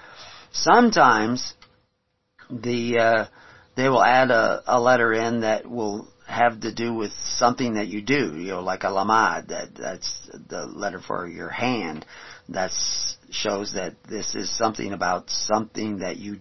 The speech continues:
do. You know, like you make a graven image with your hand. That's something you make with your hand. And we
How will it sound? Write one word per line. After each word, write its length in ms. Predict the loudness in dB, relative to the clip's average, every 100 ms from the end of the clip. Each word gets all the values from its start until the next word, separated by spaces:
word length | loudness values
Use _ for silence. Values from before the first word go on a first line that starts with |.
| -6
do. 480 | -2 -2 -4 -8 -18 _ -20 -16
You 100 | -6
know, 100 | -4
like 220 | -2 -4 -6
you 80 |
make 220 | -4 -4 -4
a 60 |
graven 460 | -4 -2 0 -2 -4
image 460 | -2 -2 -4 -6
with 200 | -6 -6
your 140 | -8 -6
hand. 360 | -4 -4 -6
That's 160 | -8 -4
something 320 | -4 -4 -6
you 120 | -8
make 280 | -8 -8 -8
with 200 | -10 -10
your 260 | -10 -8 -8
hand. 680 | -10 -6 -4 -4 -6 -12 -18 -20 -18 -14
And 160 | -6 -4
we 300 | -4 -6 -10